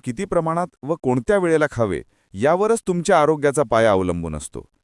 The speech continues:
म्हणूनच कुठल्याही व्याधीवर खात्रीशीर व वैद्यकीय सल्ला आवश्यक असतो. जर तुम्हाला आयुर्वेदिक आणि शंभर टक्के खात्रीशीर उपचार हवे असतील तर वैद्यराज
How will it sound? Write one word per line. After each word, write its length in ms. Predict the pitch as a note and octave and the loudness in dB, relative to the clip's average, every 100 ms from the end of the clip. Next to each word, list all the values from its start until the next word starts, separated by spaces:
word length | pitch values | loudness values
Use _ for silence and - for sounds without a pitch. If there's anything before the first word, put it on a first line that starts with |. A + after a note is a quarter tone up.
| _ _ - | _ _ -10
म्हणूनच 380 | F#2 G#2 B2+ C#3+ - | -2 0 0 -4 -6
कुठल्याही 400 | A2 A#2 B2+ F3 | -6 -2 0 2
व्याधीवर 560 | C#3+ A2 B2+ A2+ F2 - _ _ | 2 2 0 0 -2 -4 _ _
खात्रीशीर 580 | - C#3 F#3+ G#3+ - A3 | -2 -2 0 -4 0 0
व 140 | G3 E3+ | 2 2
वैद्यकीय 520 | C3 C3 E3+ D#3 E3+ | 0 2 -2 0 -2
सल्ला 300 | B2+ A2+ C#3 | -2 -2 -2
आवश्यक 400 | G2+ A2+ G2+ E2 | 0 -2 -4 -8
असतो. 360 | - - - _ _ _ _ _ _ - | -10 -16 -20 _ _ _ _ _ _ -4
जर 140 | F#2+ A2 | -2 0
तुम्हाला 320 | A#2+ B2 C#3 | 0 0 0
आयुर्वेदिक 580 | G#2 A2 C3 C3 A2+ F2+ _ _ _ | 0 2 2 0 -2 -4 _ _ _
आणि 160 | C#3 F#3 | -4 -2
शंभर 420 | - C#3+ D3+ G3+ | -2 0 0 0
टक्के 280 | A3 G3 A3+ | 0 -2 -4
खात्रीशीर 480 | - C3+ E3+ E3 F3+ | 0 0 0 0 0
उपचार 300 | D3 F#3 D#3 | 0 0 0
हवे 200 | C#3+ C#3 | 2 2
असतील 420 | A#2+ - F#2 C#2+ - _ _ - F#3 | 0 -2 -8 -8 -14 _ _ -6 -2
तर 80 | |
वैद्यराज 560 | E3 C#3+ D3+ F#3 G3+ F#3+ | 2 2 2 2 2 0